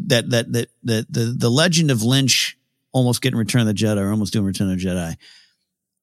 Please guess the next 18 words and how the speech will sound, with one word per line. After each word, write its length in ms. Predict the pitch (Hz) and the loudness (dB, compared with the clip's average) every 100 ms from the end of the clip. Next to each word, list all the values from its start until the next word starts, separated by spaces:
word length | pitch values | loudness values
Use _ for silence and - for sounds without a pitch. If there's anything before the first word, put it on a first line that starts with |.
| - | -2
has 140 | 127 | 2
always 300 | 135 151 143 | 4 4 4
been 140 | 117 120 | 2 0
told 300 | 120 127 104 | 2 2 2
from 100 | 110 | -2
the 80 | 101 | 0
side 400 | - 110 107 98 | 0 0 0 -2
of, 680 | 104 95 90 87 80 - - _ _ _ _ _ _ _ _ _ _ _ _ - | -4 -4 -4 -6 -8 -12 -14 _ _ _ _ _ _ _ _ _ _ _ _ -6
not, 260 | 127 113 | -4 -2
and 100 | 120 | 0
this 160 | 117 - | 0 2
isn't 200 | 107 107 | 0 0
from 120 | 92 | 2
Lynch, 220 | 120 110 | 2 2
but, 120 | - 87 | -2 -4
like, 300 | 95 82 - _ - | -4 -6 -14 _ -10
it 140 | 147 | 0
always 280 | 143 165 139 | 2 4 4